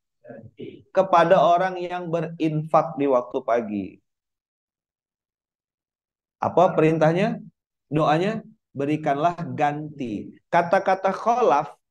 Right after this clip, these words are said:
Speaker 2: itu menunjukkan, abang kakak, bukan cuma dilipat gandakan. Selama ini kita kalau bilang,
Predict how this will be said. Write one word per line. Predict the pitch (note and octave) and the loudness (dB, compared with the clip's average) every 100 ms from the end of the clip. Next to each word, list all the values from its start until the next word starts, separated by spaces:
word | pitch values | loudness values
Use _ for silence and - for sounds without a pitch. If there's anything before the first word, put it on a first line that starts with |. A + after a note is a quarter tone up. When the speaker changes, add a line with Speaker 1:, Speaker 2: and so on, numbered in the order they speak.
| _ | _
Speaker 2:
itu | F3 F3+ A3+ | -10 -4 -2
menunjukkan, | G#3+ F#3+ F3+ E3+ D#3+ E3 F3+ | -2 -2 -2 -2 -4 -4 -4
abang | D#3 D3+ C#3 | -2 -4 -4
kakak, | C#3+ F3 | -2 -2
bukan | D#3+ F#3+ - - G3+ G3+ G3+ | 0 0 -2 -4 -2 -2 -6
cuma | - F#3 E3+ G3+ | -4 -4 -4 -6
dilipat | F#3 F#3+ F#3+ F#3 E3 | -2 0 2 2 4
gandakan. | E3+ E3+ F#3+ G3 E3 D3+ - _ _ | 4 4 0 0 -4 -6 -14 _ _
Selama | - F#3 F#3 F#3+ | 2 4 4 0
ini | A3+ G#3 | -2 -2
kita | G3 G#3 | -2 0
kalau | G3 F#3 | 2 2
bilang, | F3 F3+ F3+ F3 E3+ | 2 -2 -2 -4 -10